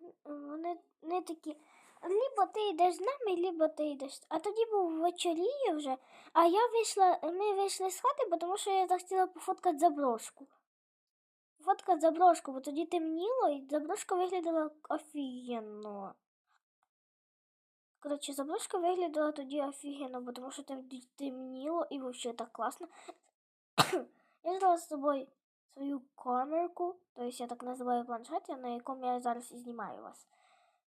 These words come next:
Коротше, я тоді взяла, пофоткала, не таким. Ну, ми пішли на ту заброшку, бо тому що ми пішли через задній ход,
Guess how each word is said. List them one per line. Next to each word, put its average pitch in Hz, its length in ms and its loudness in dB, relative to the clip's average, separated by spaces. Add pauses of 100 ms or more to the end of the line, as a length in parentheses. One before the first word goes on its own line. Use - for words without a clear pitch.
(320)
Коротше, - 580 -8 (560)
я 427 80 -20
тоді 349 280 -6
взяла, 277 540 -4 (1200)
пофоткала, 339 720 0 (140)
не 370 180 -2
таким. 330 320 -10 (680)
Ну, 427 180 -2 (140)
ми 415 160 -2 (160)
пішли 427 260 -4
на 415 160 0
ту 370 140 -8
заброшку, 349 440 0
бо 294 60 -6
тому 330 220 -6
що 330 160 -6 (300)
ми 415 140 -2
пішли 392 360 -4
через 359 240 -2
задній 339 280 2
ход, 427 200 -2